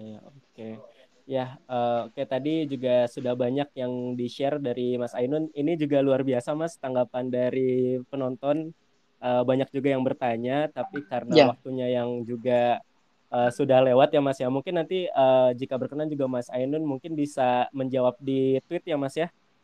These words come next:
Speaker 2: Boleh.
Speaker 1: Atau mungkin nanti bisa di lewat, eh, kanal lainnya. Karena memang untuk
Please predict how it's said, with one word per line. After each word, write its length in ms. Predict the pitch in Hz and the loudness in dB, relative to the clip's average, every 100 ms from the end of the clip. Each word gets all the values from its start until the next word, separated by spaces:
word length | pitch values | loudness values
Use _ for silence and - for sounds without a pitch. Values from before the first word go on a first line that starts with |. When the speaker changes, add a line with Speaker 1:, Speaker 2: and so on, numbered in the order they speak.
| _ _ | _ _
Speaker 2:
Boleh. 240 | 139 160 | 6 8
Speaker 1:
Atau 80 | 185 | 8
mungkin 260 | 131 135 147 | 4 -2 -2
nanti 200 | 135 156 151 | 0 2 2
bisa 360 | 135 135 131 127 | 2 0 2 2
di 320 | 131 127 127 | 2 2 0
lewat, 420 | - 123 123 123 123 - | 0 0 2 2 0 -6
eh, 260 | 127 123 120 | -2 0 0
kanal 240 | - 127 123 | 0 -2 0
lainnya. 540 | 120 117 117 117 110 | 2 0 -2 -2 -4
Karena 320 | 110 120 135 131 | -6 -6 -4 -4
memang 480 | 123 120 120 113 | -4 -4 -4 -8
untuk 320 | 123 113 123 | -12 -12 -12